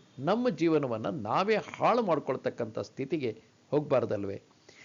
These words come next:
ಸೌಂದರ್ಯ ಲಹರಿ ಅಂತ ಶ್ಲೋಕಗಳ ಪಠಣ ಮಾಡಿ ಅದನ್ನ ಕೇಳಿ ಅದನ್ನ ನಾವು ಅಧ್ಯಯನ ಮಾಡೋದು ಈ ಉದ್ದೇಶಕ್ಕೋಸ್ಕರ ಆಗ್ಬಾರ್ದು. ಅದರ ಉದ್ದೇಶವೇ ಬೇರೆ ಇರುತ್ತೆ. Ultimately ಅದು ತಾಯಿ ಜೊತೆ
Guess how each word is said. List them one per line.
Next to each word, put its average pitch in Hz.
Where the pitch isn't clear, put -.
ಸೌಂದರ್ಯ 233
ಲಹರಿ 254
ಅಂತ 240
ಶ್ಲೋಕಗಳ 202
ಪಠಣ 196
ಮಾಡಿ 180
ಅದನ್ನ 156
ಕೇಳಿ 165
ಅದನ್ನ 185
ನಾವು 143
ಅಧ್ಯಯನ 120
ಮಾಡೋದು 185
ಈ 196
ಉದ್ದೇಶಕ್ಕೋಸ್ಕರ 240
ಆಗ್ಬಾರ್ದು. 113
ಅದರ 147
ಉದ್ದೇಶವೇ 175
ಬೇರೆ 165
ಇರುತ್ತೆ. 117
Ultimately 240
ಅದು 151
ತಾಯಿ 196
ಜೊತೆ 165